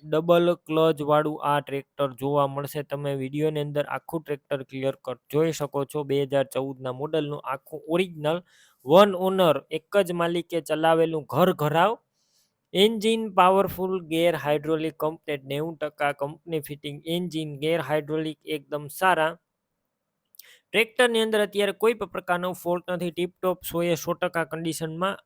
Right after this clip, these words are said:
આખું ટ્રેક્ટર. તમે રૂબરૂ સ્થળ પર જઈ, રૂબરૂ જોઈ, ચેક કરી, ટેસ્ટ ડ્રાઈવ લઈ અને ત્યારબાદ પણ ખરીદી કરી શકો છો. ટ્રેક્ટરના ઓનરનો પહેલાં કોન્ટેક્ટ કરજો.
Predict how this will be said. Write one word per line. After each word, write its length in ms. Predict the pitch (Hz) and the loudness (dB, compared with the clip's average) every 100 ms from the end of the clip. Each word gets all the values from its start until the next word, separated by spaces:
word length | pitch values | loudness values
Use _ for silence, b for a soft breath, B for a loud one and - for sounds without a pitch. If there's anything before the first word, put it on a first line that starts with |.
| _ _ _ _ _ | _ _ _ _ _
આખું 460 | 147 147 - 180 - _ _ _ _ - | -8 -8 -6 -6 -6 _ _ _ _ -4
ટ્રેક્ટર. 520 | 185 202 - 180 190 b b b - | -2 -2 2 2 2 b b b 0
તમે 280 | 220 220 | 2 4
રૂબરૂ 360 | 208 202 202 208 | 2 2 0 -2
સ્થળ 300 | 190 185 185 | -2 -2 -2
પર 200 | 180 165 | 0 -2
જઈ, 460 | 147 185 160 - 147 | 4 4 4 0 -2
રૂબરૂ 380 | 160 160 160 | -2 0 -2
જોઈ, 340 | 139 156 175 147 | 0 4 4 4
ચેક 320 | - 175 170 _ | 0 -4 -4 _
કરી, 220 | 180 170 165 | -2 -2 -4
ટેસ્ટ 360 | 147 170 160 - | -2 -4 -4 -4
ડ્રાઈવ 220 | 165 165 | -2 0
લઈ 180 | 165 170 - | -2 -4 -6
અને 200 | 165 160 | -6 -6
ત્યારબાદ 480 | 151 165 165 165 160 - | -2 0 2 0 -2 -4
પણ 160 | 165 | -6
ખરીદી 480 | 151 147 151 147 147 | -6 -8 -8 -4 -6
કરી 280 | 143 160 180 | 0 0 0
શકો 320 | 175 165 160 | -4 -2 -2
છો. 320 | 151 160 165 _ _ _ _ | 2 0 0 _ _ _ _
ટ્રેક્ટરના 460 | 160 165 - 175 175 | -4 -2 -2 0 2
ઓનરનો 540 | 151 160 165 165 165 | 2 0 -2 -2 -2
પહેલાં 340 | 151 156 156 151 | -4 -4 -4 -4
કોન્ટેક્ટ 460 | 151 147 160 175 | -6 -6 -6 -6
કરજો. 400 | - 156 156 175 | -4 -4 -2 -4